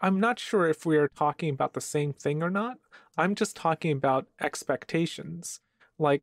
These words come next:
you're saying that he is purposefully frustrating expectations, but that's not what Stirk is saying here, right? He's saying he's testing the reader's ability to reframe and recontextualize.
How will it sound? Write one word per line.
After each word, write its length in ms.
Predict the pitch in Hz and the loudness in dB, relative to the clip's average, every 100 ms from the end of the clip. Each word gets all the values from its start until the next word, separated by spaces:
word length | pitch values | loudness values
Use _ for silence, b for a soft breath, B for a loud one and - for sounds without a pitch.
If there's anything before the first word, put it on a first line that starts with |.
| _ - | _ -2
you're 260 | 170 190 | 0 2
saying 480 | - - 170 160 151 | 0 0 2 2 2
that 180 | 143 - | 2 0
he 520 | - - 165 160 - | -6 -4 -2 -2 0
is 240 | 143 135 - | 2 2 -2
purposefully 760 | - 175 170 165 - 151 135 | -2 0 0 -2 0 2 2
frustrating 760 | - - 160 - 160 131 131 135 | 0 -2 -2 -2 0 2 0 -4
expectations, 1040 | 147 - - 131 - - 233 - 131 127 - | -6 -8 -4 -6 -4 -4 -2 -2 -6 -6 -4
but 160 | 160 | 0
that's 240 | 202 233 240 | 0 0 0
not 200 | 277 - | 0 0
what 320 | 151 135 127 _ - | 2 2 0 _ -14
Stirk 420 | - - 170 214 | -12 0 0 2
is 140 | 220 - | -2 -2
saying 340 | - 120 156 | -6 -6 -8
here, 380 | - - 202 190 _ _ _ _ _ _ | -8 -6 -6 -10 _ _ _ _ _ _
right? 220 | 143 135 - b b | 0 0 -2 b b
He's 280 | - 208 214 | 0 2 2
saying 480 | - 175 160 156 156 | 0 2 2 2 -2
he's 280 | - 156 - | -2 -2 -2
testing 420 | - 160 - 160 | -2 -2 0 0
the 60 | 139 | 2
reader's 300 | 143 147 139 | 2 2 2
ability 460 | 147 151 151 143 | 2 4 4 0
to 140 | 139 143 | 0 0
reframe 560 | 143 160 - 156 143 | 2 0 0 -2 0
and 100 | 135 | 0
recontextualize. 1400 | 139 147 143 - 156 - - - - 180 185 175 - | 0 0 -4 -4 -4 -4 -8 -6 -6 -8 -8 -10 -12